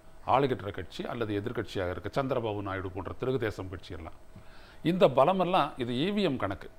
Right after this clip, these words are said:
அதனால சொல்றேன். இதனால இதெல்லாம் வந்துட்டு அப்படி அப்படியே இருக்கட்டும்.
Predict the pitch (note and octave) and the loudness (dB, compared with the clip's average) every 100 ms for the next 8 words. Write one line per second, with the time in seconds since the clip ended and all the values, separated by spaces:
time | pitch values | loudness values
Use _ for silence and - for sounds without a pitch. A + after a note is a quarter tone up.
0 | - A#2 F#2 D#2+ - - - - - - | -4 -2 -2 -6 -10 -8 -8 -8 -14 -14
1 | - B2+ C#3+ E3 G3 F#3+ C3+ C3 D#3 C3 | 2 8 10 12 10 10 6 4 4 2
2 | C3+ - G#2+ B2+ C3 D3+ A#2 A#2+ - - | -2 -4 -2 -2 -2 -2 -2 -2 -6 -10